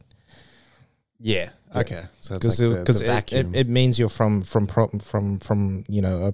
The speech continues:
Speaker 2: a, a prominent family.
Speaker 1: Yeah.
Speaker 2: Right? So you, so you went to, like, boarding schools and all that sort of stuff, and yeah.
Speaker 1: Yeah.
Speaker 2: But yeah, some of these guys should have big old gashes in their fucking faces because, like, most of this,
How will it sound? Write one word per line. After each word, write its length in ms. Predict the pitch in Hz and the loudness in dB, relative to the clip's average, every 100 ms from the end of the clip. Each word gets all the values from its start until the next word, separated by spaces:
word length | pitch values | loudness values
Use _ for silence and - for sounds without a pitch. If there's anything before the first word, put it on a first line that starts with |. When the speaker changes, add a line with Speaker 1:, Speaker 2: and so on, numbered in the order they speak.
| - | -2
Speaker 2:
a, 60 | |
a 80 | 101 | -4
prominent 420 | 104 113 104 92 | -2 0 2 0
family. 460 | 104 101 95 87 - _ 110 | 0 0 0 -4 -10 _ -12
Speaker 1:
Yeah. 120 | 104 _ _ _ _ - | -12 _ _ _ _ -4
Speaker 2:
Right? 200 | 104 101 | 0 2
So 140 | - | 2
you, 60 | 101 | 2
so 120 | 113 | 2
you 140 | 104 101 | 2 2
went 220 | 104 - | 2 2
to, 80 | 101 | 0
like, 260 | 95 95 | 0 0
boarding 340 | 110 107 104 101 | 0 2 2 2
schools 520 | - 107 104 101 101 | 0 0 0 0 0
and 100 | 95 | 0
all 80 | 98 | 0
that 220 | 101 98 | 0 0
sort 180 | 101 95 | -2 -2
of 80 | |
stuff, 460 | 95 - 95 92 - | -2 -2 -4 -6 -8
and 260 | 92 113 - _ _ | -10 -10 -14 _ _
yeah. 180 | 95 85 - | -6 -6 -6
Speaker 1:
Yeah. 40 | - _ _ _ _ _ - - - - - - _ | -18 _ _ _ _ _ -20 -18 -18 -18 -20 -20 _
Speaker 2:
But 120 | 120 | 4
yeah, 140 | 131 110 | 6 6
some 220 | 135 147 | 4 4
of 60 | |
these 160 | 139 117 | 4 4
guys 260 | 113 104 98 | 6 4 4
should 160 | 113 | 4
have 280 | 104 98 95 | 4 2 0
big 180 | 117 110 | -2 -2
old 220 | 98 98 | -2 -6
gashes 420 | 98 98 101 92 | -8 -10 -10 -10
in 140 | 95 92 | -10 -8
their 100 | 92 | -8
fucking 380 | - 92 90 92 | -6 -6 -6 -4
faces 460 | 98 95 - 92 | -2 0 -2 -4
because, 440 | 98 98 92 - 101 | -4 -2 -2 0 0
like, 200 | 90 107 | 0 4
most 340 | 117 127 - | 6 6 4
of 80 | 107 | 2
this, 400 | 107 101 - | 4 4 2